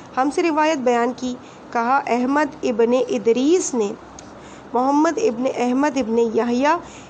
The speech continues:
इब्न इमरान अशअरी के ज़रिए हमसे रिवायत बयान की। इसने अहमद इब्न मोहम्मद वगैरह से मरफू रिवायत नकल की कि इमाम जाफ़र सादिक अलैहिस्सलाम ने फरमाया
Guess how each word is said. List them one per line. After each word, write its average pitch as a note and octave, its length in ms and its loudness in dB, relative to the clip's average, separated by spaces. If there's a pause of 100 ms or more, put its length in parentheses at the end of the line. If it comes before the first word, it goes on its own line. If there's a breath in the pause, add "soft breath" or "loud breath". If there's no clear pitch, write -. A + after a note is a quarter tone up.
(120)
इब्न C4 260 2
इमरान A#3+ 540 2
अशअरी B3 540 0
के E4 100 0
ज़रिए C#4+ 280 2
हमसे C4 240 -2
रिवायत A3+ 400 2
बयान A3 320 0
की। B3+ 200 -6 (440 loud breath)
इसने D#4+ 240 -2
अहमद D4 420 2
इब्न C#4+ 220 0
मोहम्मद C#4 580 0 (420 loud breath)
वगैरह B3 460 2
से D#4 300 -2
मरफू C4+ 540 0 (380 loud breath)
रिवायत A#3+ 400 2
नकल C#4 320 -2
की - 240 -10 (480 loud breath)
कि D#4+ 160 2
इमाम B3 420 2
जाफ़र A#3 340 -2
सादिक B3 340 -2
अलैहिस्सलाम C4+ 500 0
ने C#4+ 80 2
फरमाया G#3 460 -2